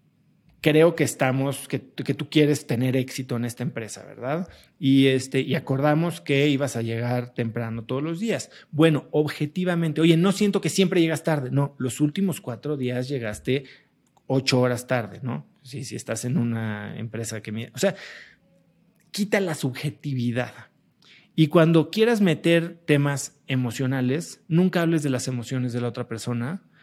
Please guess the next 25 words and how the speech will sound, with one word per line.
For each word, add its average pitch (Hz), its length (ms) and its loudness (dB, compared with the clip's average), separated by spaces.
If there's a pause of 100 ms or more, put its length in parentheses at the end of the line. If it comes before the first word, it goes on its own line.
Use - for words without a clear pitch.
(100)
Tú 240 140 2
siempre 202 380 0
quieres, 160 440 0
tú 226 280 2
me 185 160 6
hiciste 185 600 2
sentir, 151 400 2
no, 180 180 -6 (140)
tú 185 120 -4
no 208 100 2
me 185 100 2
hiciste 143 280 -6
sentir 127 300 -6
nada. 113 260 -6 (260)
Cuando 139 400 2
tú 202 220 -4
haces 170 360 -6
X, 156 480 -6
yo 131 200 0
siento 123 440 -2
Y. 110 280 -8 (240)
Así 247 300 -2
tú 254 180 2
ya 196 180 2
sabes 170 560 0